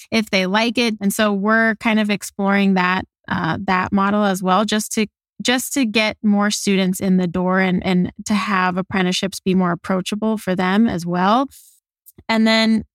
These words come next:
you know, our team, we, we're with the students every day. So we kind of see what are the trends that they're interested in, like, what do they wanna do, making sure we're not building a system,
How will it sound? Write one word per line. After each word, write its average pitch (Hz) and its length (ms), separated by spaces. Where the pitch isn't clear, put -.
you 220 140
know, 220 160
our 226 400
team, 262 580
we, 233 640
we're 208 360
with 226 280
the 240 120
students 196 640
every 202 300
day. 180 320
So 196 500
we 208 300
kind 226 260
of 214 120
see 208 440
what 202 240
are 220 140
the 208 100
trends 208 600
that 196 260
they're 214 260
interested 262 560
in, 277 220
like, 208 160
what 220 220
do 247 100
they 233 140
wanna 220 280
do, 196 300
making 214 360
sure 214 200
we're 202 260
not 208 360
building 202 400
a 196 80
system, 196 580